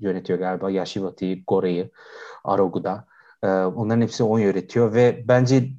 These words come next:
bir hani görev yönetmenine ihtiyacı var Cem Yılmaz'ın o, bu işleri halledecek. Kendi yönettiği zaman çok iyi bir şey çıktığını da düşünmüyorum ama yine işte otör, yani otör kafası. Hani o kafaya girmiş durumda. Umarım hani Netflix ve dizi yapma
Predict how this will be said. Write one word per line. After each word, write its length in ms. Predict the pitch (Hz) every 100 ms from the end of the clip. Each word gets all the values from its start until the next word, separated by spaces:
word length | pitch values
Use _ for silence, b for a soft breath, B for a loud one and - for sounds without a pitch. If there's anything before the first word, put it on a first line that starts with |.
| -
bir 320 | 110 127 120
hani 240 | 117 117 110
görev 300 | 117 123 120
yönetmenine 560 | 117 117 - 117 117
ihtiyacı 440 | 110 - 107 107 110
var 120 | 95
Cem 200 | 92 92
Yılmaz'ın 280 | 92 90 92
o, 220 | 95 - -
bu 140 | 107 - -
işleri 340 | - - 110 98
halledecek. 640 | 101 98 92 92 107 110
Kendi 240 | 107 113 113
yönettiği 340 | 110 104 110
zaman 180 | 104 104
çok 260 | - 98
iyi 180 | 104 101
bir 40 | 101
şey 240 | 98 92 -
çıktığını 600 | - - 98 98 98 b b b b b
da 280 | - 104 98 - - 104
düşünmüyorum 540 | - 107 92 90 110
ama 140 | 123
yine 200 | 113 117
işte 220 | 101 - 127
otör, 440 | 131 139 117 -
yani 180 | 98 104
otör 300 | 107 135 127
kafası. 460 | - 95 - 87 - B B B
Hani 160 | 107
o 300 | 113 127 - - _ -
kafaya 280 | - 110 123
girmiş 440 | 120 123 131 127
durumda. 480 | 104 92 95 139 B B B B _ _ _ -
Umarım 320 | 139 170 135
hani 280 | 139 156 135
Netflix 460 | 139 - 139 -
ve 140 | 143 117
dizi 200 | 117 139
yapma 580 | 131 127 127 127 123